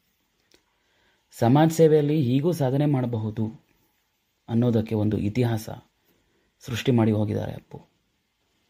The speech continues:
ಇದು ಕನ್ನಡ ಪಾಡ್‌ಕಾಸ್ಟ್‌ನಲ್ಲಿ ಇದು ನನ್ನ ಮೊದಲನೇ ಸಂಚಿಕೆ. ಈ ಸಂಚಿಕೆ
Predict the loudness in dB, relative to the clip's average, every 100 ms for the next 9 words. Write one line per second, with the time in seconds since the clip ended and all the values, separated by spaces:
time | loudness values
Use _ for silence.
0 | _ _ _ _ _ _ _ _ _ _
1 | _ _ _ _ _ -8 0 4 4 2
2 | -4 _ _ _ _ -4 0 4 4 2
3 | -2 _ _ -8 -8 -4 -4 -4 -6 -4
4 | -2 -4 -6 -20 -10 0 4 4 2 0
5 | -6 -12 -6 0 2 2 0 -2 -6 -10
6 | -16 -20 _ _ _ _ _ _ _ _
7 | _ _ _ _ _ _ _ _ _ 0
8 | 2 2 2 0 0 0 0